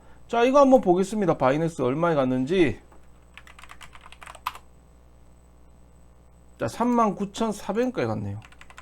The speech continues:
자, 이게 제, 이건 뭐, 무슨 말이냐면,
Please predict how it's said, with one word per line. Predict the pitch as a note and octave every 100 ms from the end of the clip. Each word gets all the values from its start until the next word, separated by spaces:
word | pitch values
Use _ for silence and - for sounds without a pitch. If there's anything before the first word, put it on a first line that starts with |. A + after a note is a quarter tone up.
| - - - - - - - - - - - - - - - - - -
자, | E3+ E3
이게 | A#3+ D4
제, | - B3
이건 | C#4+ D#4+ A3
뭐, | D3
무슨 | C3 D#3 C4+
말이냐면, | B3+ F#3 D#3 C#3 E3 G3 C#3 G#2+ G2+ -